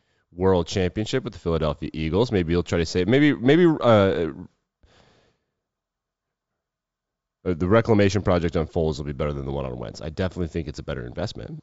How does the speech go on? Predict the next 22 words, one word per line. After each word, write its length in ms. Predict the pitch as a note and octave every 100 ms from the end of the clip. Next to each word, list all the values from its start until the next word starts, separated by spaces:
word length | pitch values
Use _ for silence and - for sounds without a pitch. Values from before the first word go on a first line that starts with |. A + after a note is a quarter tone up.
| _
It's 100 | -
just 200 | - -
my 80 | -
opinion. 480 | G1+ - A#1+ A2 A#2+
Speaking 260 | - E2+ D2
of 80 |
Philadelphia, 580 | D#2+ D2+ C#2 C2+ D2+ G#2 - _ _ _ _ _ _ _ _ -
had 200 | G2 G#2
this 220 | E2+ -
gem 480 | F2 E2 F2+ E2 A2 - _ _ _ - -
from 300 | A2 F#2 E2+
a 60 |
show. 400 | - - G#2+ F2+
What's 200 | F2 F#2+
the 80 | A2
show 200 | - A#2+
called? 320 | - B2+ C3 - - _ - - - - - - _ _ _ _ _ _ _ _ _ _ _ _ _
The 80 | F2
show 220 | - A2+
is 100 | G2
called 200 | - F#2+
Hacks. 600 | D2+ F#2+ G#2+ - - -